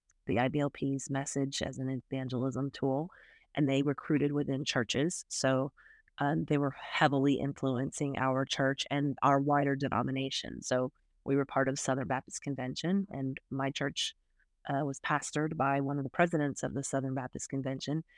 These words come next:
and is very much under the influence of the Institute of Basic Life Principles, but most of the membership would not have even known that.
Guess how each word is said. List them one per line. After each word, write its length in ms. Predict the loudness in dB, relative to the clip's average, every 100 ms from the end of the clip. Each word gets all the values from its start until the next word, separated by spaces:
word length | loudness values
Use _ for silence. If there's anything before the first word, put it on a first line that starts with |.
| -20 _ -2
and 160 | 2 4
is 280 | 2 -2 -2
very 520 | 4 8 8 6 4
much 360 | 2 0 -2 0
under 240 | 2 2
the 140 | 0
influence 500 | 0 -2 -2 0 0
of 100 | 0
the 100 | 0 -2
Institute 400 | -2 -6 -2 0
of 60 |
Basic 300 | 0 -4 -4
Life 140 | -6 -6
Principles, 520 | -8 -8 -4 -4 0
but 140 | 2 6
most 300 | 6 4 0
of 80 |
the 60 | 0
membership 500 | 2 2 0 -2 -2
would 140 | -4 -2
not 180 | -2 -2
have 80 | -6
even 280 | -10 -12
known 220 | -8 -8 -4
that. 200 | -4